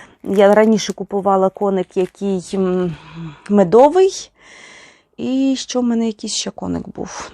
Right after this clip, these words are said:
Треба подивитися, тому що в мене фрузелок лежить окремо. У мене віночки всі чотири є від фрузелка. Ем, я останнім часом якось спробувала, знаєте, мені дуже сподобалося, тому я вирішила, <laughs> що замовляти все-таки буду.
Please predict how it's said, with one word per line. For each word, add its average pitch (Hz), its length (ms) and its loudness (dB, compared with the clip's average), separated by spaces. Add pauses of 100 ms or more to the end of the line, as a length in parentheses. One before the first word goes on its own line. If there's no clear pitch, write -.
Треба 196 260 0
подивитися, 208 500 0
тому 202 180 -2
що 202 140 -2
в 196 40 2
мене 196 160 2
фрузелок 202 480 0
лежить 190 320 -4
окремо. 175 480 -6 (460)
У 185 40 -6
мене 196 220 4
віночки 240 440 2
всі 269 200 -4
чотири 262 440 0
є 247 180 2
від 226 140 -4
фрузелка. 226 680 0 (600)
Ем, 196 520 -2
я 214 160 8
останнім 214 420 -2
часом 208 300 -4
якось 202 260 -4
спробувала, 214 600 2
знаєте, 202 260 0
мені 208 180 0
дуже 190 220 -4
сподобалося, 202 840 -2
тому 208 380 -2 (420)
я 196 140 2
вирішила, 202 640 2
<laughs> - 80 -10
що - 220 4 (280)
замовляти 233 640 6
все-таки 226 400 -2
буду. 190 300 -6